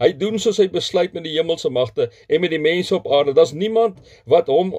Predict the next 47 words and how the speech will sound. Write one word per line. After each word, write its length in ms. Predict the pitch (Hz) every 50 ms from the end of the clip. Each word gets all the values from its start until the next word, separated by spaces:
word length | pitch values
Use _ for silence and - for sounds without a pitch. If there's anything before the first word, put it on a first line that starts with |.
| -
daarvan 460 | 131 139 147 165 170 - 196 175 165 147
kan 220 | - 165 160 165
weerhou 400 | 156 156 151 131 127 143 151 147
en 120 | - 143 147
vir 100 | - 160
hom 120 | 151 143
kan 100 | - 143
sê, 320 | 135 - 151 151 139 135 - _ _ _ -
'Wat 220 | 95 117 - 143
doen 160 | 143 135 131
jy 120 | 127 117 110
nie?'" 180 | 101 92 - -
Vir 140 | 95 - 170
die 160 | 160 185 180
ongelooflik, 580 | 156 180 185 - - 185 180 180 160 - 175 143
dis 160 | 147 143 -
'n 200 | 175 156 151 147
belydenis 640 | 139 151 147 135 139 139 185 160 170 175 170 165 -
wat 120 | - 165
hy 80 | 139 151
kom 140 | 139 151 151
gee 260 | - - 170 147 - - - - -
oor 140 | 127 160
hierdie 180 | 185 196 185 190
grootte 460 | - - - 175 196 208 220 - 202 185
en 60 | 175
die, 120 | 175 180 -
al 160 | - 175 190 190
hierdie 260 | 196 196 180 190 190
almagtige 640 | - 170 175 165 165 175 175 - - 180 147 156
God. 180 | 143 156 170 -
Hy 60 | 165
kom 140 | 151 165 165
sê, 320 | - 202 196 175 123 107 - - - - -
"Ek 160 | - - 180 185
het 120 | 208 185
in 100 | 190 180
die 100 | 175 208
tyd 180 | 202 208 196 180
my 100 | 190 190
verstand 500 | - 196 185 - - - 196 190 185 185
teruggekry, 460 | 165 156 139 139 123 - 117 127 139
my 100 | 147 156
koninklike 540 | - - 202 196 190 190 185 190 180 180 180
waardigheid 520 | 165 170 175 180 175 175 165 - 165 -
teruggekry, 320 | - - 127 120 - -
my 140 | 147 170 170